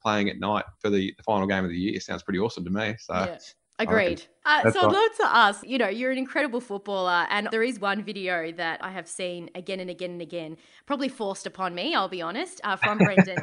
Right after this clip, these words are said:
Speaker 1: <laughs>
Speaker 2: And it was the two thousand eighteen game between Melbourne and Geelong,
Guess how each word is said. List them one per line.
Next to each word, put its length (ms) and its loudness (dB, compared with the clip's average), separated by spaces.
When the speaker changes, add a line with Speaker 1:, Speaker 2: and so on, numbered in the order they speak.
Speaker 1:
<laughs> 160 -8
Speaker 2:
And 100 0
it 80 0
was 140 0
the 100 0
two 240 -2
thousand 500 0
eighteen 800 -6
game 300 -2
between 600 -8
Melbourne 360 -2
and 120 -4
Geelong, 560 -4